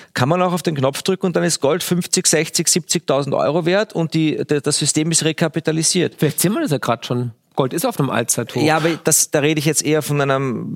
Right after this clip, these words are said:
Speaker 1: einer wirklichen, also einmaligen Neubewertung, äh,
Speaker 2: Und wir
Speaker 1: möglicherweise.
Speaker 2: sehen ja auch, dass die Notenbanken momentan so viel Gold kaufen wie seit sechzig Jahren nicht. Also die Netto-, Nettozukäufe sind so groß wie schon lange nicht mehr.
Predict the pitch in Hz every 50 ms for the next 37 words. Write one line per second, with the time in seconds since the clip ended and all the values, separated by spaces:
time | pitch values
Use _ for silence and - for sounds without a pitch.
0 | 85 85 110 131 135 131 127 139 147 - 143 131 139 131 127 123 123 117 135 -
1 | - 120 127 139 139 123 123 123 131 120 127 120 120 120 120 123 110 107 104 110
2 | - - 107 104 104 101 104 113 113 - 175 - - - - 180 190 202 202 170
3 | 123 170 - - 180 156 - - 156 147 143 147 143 - 147 143 147 175 185 185
4 | 180 180 160 170 165 165 156 147 147 147 143 - 147 143 127 131 147 - - 175
5 | 143 - 131 147 175 - - 160 151 147 - 147 139 131 143 127 - - - 131
6 | - - - - 143 - - 135 143 185 202 175 131 117 110 107 - 131 123 131
7 | 123 120 131 143 - 160 147 - - 156 165 185 180 160 - - - 226 247 -
8 | - 151 147 160 - 180 - - 160 147 - 147 - - 151 170 170 - - 160
9 | 151 147 - - 160 147 139 139 151 180 180 143 131 147 - - 160 160 180 185